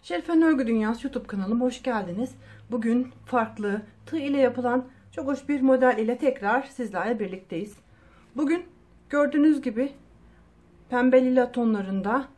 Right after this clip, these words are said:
Aliza Diva ipim var. Bununla bir model anlatmak istiyorum. Yüz gramı üç yüz elli metre olan bir ip.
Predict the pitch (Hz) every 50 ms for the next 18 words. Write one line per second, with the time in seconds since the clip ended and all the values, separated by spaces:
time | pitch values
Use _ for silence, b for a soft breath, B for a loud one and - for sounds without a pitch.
0 | _ - 262 262 254 214 208 208 196 196 208 226 214 220 208 233 233 - 240 233
1 | 208 180 165 180 226 254 - - _ _ _ _ _ _ - 240 240 233 226 214
2 | 196 190 180 190 214 202 202 202 190 190 208 202 - 190 185 180 170 - - 170
3 | 156 - - - - 185 175 - - 220 - B B B B B B B B -
4 | - 370 370 320 294 262 294 269 262 240 226 214 220 254 - - - - - -
5 | 294 302 - - 302 294 330 311 311 294 294 277 269 262 269 - 226 196 190 175
6 | 170 170 165 160 156 156 180 214 247 -